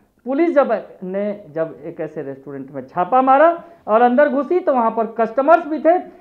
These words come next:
लेकिन वो खाने पीने की बजाय किसी और काम में मशगूल थे। उनकी करनी ऐसी थी कि देखकर पुलिस वालों की भी आंखें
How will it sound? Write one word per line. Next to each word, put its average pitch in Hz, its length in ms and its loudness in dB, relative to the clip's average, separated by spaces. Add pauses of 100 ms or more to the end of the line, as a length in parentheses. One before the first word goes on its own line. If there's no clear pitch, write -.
(160)
लेकिन 269 300 2
वो 311 140 2
खाने 247 340 0
पीने 247 320 -4
की 208 120 -10
बजाय 226 520 -2 (260)
किसी 202 260 -10
और 262 500 0
काम 175 220 -2
में 208 160 -4
मशगूल 139 500 -8 (100)
थे। 101 40 -20 (560)
उनकी 208 280 -10
करनी 233 380 -2
ऐसी 262 300 -2
थी 277 200 -6
कि 226 140 -6
देखकर 208 440 -6
पुलिस 214 460 -10
वालों 185 300 -2
की 208 160 -8
भी 208 180 -8
आंखें 170 440 -8